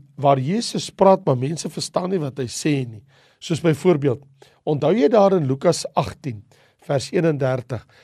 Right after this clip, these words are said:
toe Jesus die twaalf by hom geneem het, toe lees ons die skrifte sê, ek lees van vers eenendertig af,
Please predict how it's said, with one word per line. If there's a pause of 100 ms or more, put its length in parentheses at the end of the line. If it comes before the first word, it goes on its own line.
(320)
toe
Jesus
die
twaalf
by
hom
geneem
het,
toe
lees
ons
die
skrifte
sê, (1300)
ek
lees
van (260)
vers
eenendertig
af,